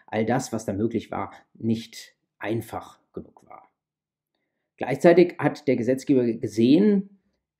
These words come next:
da gibt es dann irgendwann ein Verjährungsproblem. Es ist nicht ganz klar, ob tatsächlich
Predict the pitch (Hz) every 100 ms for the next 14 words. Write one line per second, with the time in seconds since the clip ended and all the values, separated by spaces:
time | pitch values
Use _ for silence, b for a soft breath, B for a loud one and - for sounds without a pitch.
0 | _ _ 143 143 143 139 156 160 151 139
1 | 185 160 123 120 127 - 104 113 151 185
2 | - 175 151 156 202 202 - 151 214 208
3 | 165 208 - - - - - 135 - 175
4 | 175 175 185 -